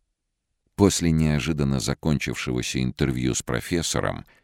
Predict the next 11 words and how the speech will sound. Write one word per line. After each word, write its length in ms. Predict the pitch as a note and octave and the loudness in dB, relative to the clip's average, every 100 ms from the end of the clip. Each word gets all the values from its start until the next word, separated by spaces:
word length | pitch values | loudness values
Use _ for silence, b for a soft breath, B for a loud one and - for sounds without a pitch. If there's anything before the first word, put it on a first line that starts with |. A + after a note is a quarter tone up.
| - | -4
на 180 | C#2 C#2 | 0 2
выходе 440 | C#2+ - G#1+ G#1+ | 2 0 -6 -6
из 160 | G1+ - | -8 -6
подвала 480 | A#1 G1+ A1+ G1+ | -8 -4 -4 -4
старого 440 | - - G#1 G1+ G1+ | -8 -6 -4 -4 -4
дома 340 | F#2 E2+ C#2+ | 2 2 2
на 140 | G#1+ G#1 | -2 -4
Пресне 540 | C2 A1 - G#1+ G1+ | -2 -2 -4 -8 -8
журналиста 680 | A#1+ A#1 A#1 B1 D2 - C2+ | -6 -4 -2 0 -2 -2 -4
встретили 600 | - B1 B1 C2 A#1+ C2 | -4 -6 -4 -4 -2 -2
люди — 560 | B1+ C#2 G#1+ G1+ - | 0 0 0 -6 -8